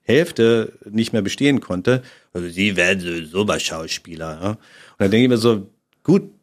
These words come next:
dann hätte der mich auch irgendwie weitermachen lassen können, ja. Warum, was, was macht das für einen Sinn, jemanden zwei Jahre wiederholen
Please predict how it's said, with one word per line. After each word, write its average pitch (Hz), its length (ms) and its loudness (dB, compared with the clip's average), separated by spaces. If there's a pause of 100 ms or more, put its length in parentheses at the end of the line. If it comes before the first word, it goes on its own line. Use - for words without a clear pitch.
(120)
dann 101 160 0
hätte 110 220 -2
der 135 100 4
mich 123 180 4
auch 113 60 2
irgendwie 110 320 -2
weitermachen 104 920 -2
lassen 90 420 -8
können, 90 280 -2
ja. 98 180 -2
Warum, 107 360 2
was, 104 280 -6
was - 180 -10
macht 113 200 0
das 117 100 2
für 120 140 -2
einen 110 100 2
Sinn, 120 540 0
jemanden 113 380 0
zwei 113 220 -2
Jahre 113 220 2
wiederholen 113 540 0